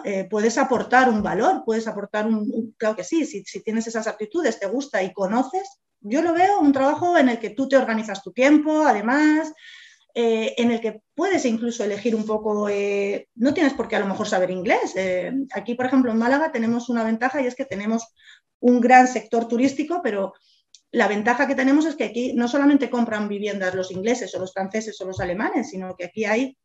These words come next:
muchísimo turismo nacional, muchísimo. Y luego la vivienda de, de, de la primera vivienda, los residentes que viven aquí, que son españoles. O sea que el idioma te puede ayudar, pero no es fundamental, no es fundamental.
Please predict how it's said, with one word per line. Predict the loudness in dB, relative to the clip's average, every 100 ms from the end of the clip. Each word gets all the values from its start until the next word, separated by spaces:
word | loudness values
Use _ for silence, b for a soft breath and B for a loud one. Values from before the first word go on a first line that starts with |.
| -12
muchísimo | -10 -6 -6 -2 -2 0
turismo | -2 -2 2 2
nacional, | 0 -2 0 0 0
muchísimo. | -8 -4 -2 -2 -4 -6 -10
Y | -4 -2
luego | 2 4
la | 4
vivienda | 2 -2 0 2 2 0
de, | -6 -6 -8
de, | -8 -8 -6
de | -6 -4
la | -2 0
primera | 2 4 2
vivienda, | 2 2 4 4 4
los | 0 0
residentes | -4 -2 2 2 2 -4
que | -4
viven | -2 -4
aquí, | -4 -6
que | -4
son | -6
españoles. | -4 -2 4 4 4 0
O |
sea | -8 -6
que | -8 B B B B -2
el | 2
idioma | 6 8 8 6
te | 2 -4
puede | -2 0
ayudar, | 2 4 4
pero | 2 2
no | 2
es | 2
fundamental, | -4 -2 0 0 -2 -6 _ -4
no | -4
es |
fundamental. | -2 -6 -6 -6 -10